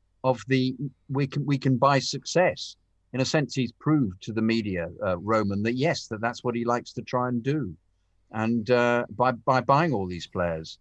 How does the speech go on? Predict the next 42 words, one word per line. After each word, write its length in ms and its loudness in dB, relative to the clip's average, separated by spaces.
So 200 2
the 100 -2
pressure 460 0
is, 200 -4
is, 220 -4
is, 160 -4
has 240 -4
to 80 -4
be 140 -4
put 200 -2
on 140 -4
Frank. 300 -6
If 120 -2
Frank 380 0
had 120 -2
been 200 0
left 320 -2
dealing 400 2
with 260 -6
the 100 -4
youth 440 0
and 120 -2
bringing 220 -2
them 140 -2
out, 240 0
the 80 -2
media 360 0
would 140 -2
have 140 -2
loved 320 0
him. 180 -12
Uh, 280 0
uh, 100 -2
but 260 0
i-, 160 -12
I 100 0
don't, 240 0
i-, 140 -12
is 180 -2
it 180 0
that 180 0
Roman 520 2